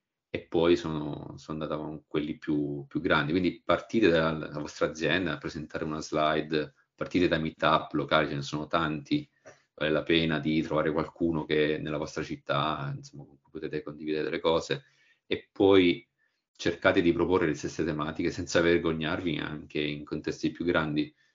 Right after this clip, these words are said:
Riproponete anche gli stessi talk, io lo faccio sempre, perché un talk che ho presentato tre anni fa, benissimo, può essere interessante anche oggi, aggiornato, e può interessare qualcuno che non è venuto tre anni fa in quella conferenza o un'altra conferenza.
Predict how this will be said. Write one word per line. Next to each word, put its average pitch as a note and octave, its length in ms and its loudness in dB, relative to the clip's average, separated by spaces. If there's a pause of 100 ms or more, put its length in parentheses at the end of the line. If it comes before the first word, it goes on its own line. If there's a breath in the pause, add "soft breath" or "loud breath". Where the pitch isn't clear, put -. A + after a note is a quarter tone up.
(140)
Riproponete G2+ 540 4
anche F#2 220 4
gli E2+ 80 2
stessi F2+ 320 -2
talk, E2+ 260 4
io E2 80 2
lo D#2 60 0
faccio D#2 300 -4
sempre, D2 360 0
perché D#2 520 -4 (680)
un D#2 120 -16
talk F2+ 260 2
che E2+ 80 -2
ho E2 60 -2
presentato E2 440 -4
tre - 160 -2
anni E2 160 0
fa, D#2+ 440 2 (520)
benissimo, D#2+ 920 -6
può D2+ 140 -6
essere D2+ 240 -6
interessante D#2 540 -6
anche D#2 240 -2
oggi, D#2+ 580 0 (380)
aggiornato, D2+ 720 -2
e D2 80 -4
può D#2 120 -4
interessare D#2 480 -2
qualcuno D#2+ 420 -2
che C#2+ 380 -4
non D2 140 -6
è C#2 80 -4
venuto D2 320 -4
tre C#2+ 140 -4
anni D2 140 -4
fa D2+ 220 -4
in D2 80 -16
quella D2 200 -4
conferenza D2 760 0
o D2 40 0
un'altra C#2+ 300 -4
conferenza. D#2+ 720 -4